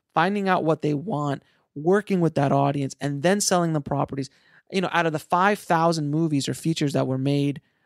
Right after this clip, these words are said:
uh, out, out, out of every five thousand movies, let's say, twenty of them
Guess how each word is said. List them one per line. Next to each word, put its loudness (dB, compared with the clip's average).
uh, -2
out, 0
out, 0
out 4
of 2
every 2
five 0
thousand 0
movies, -2
let's -4
say, -6
twenty 2
of 6
them 0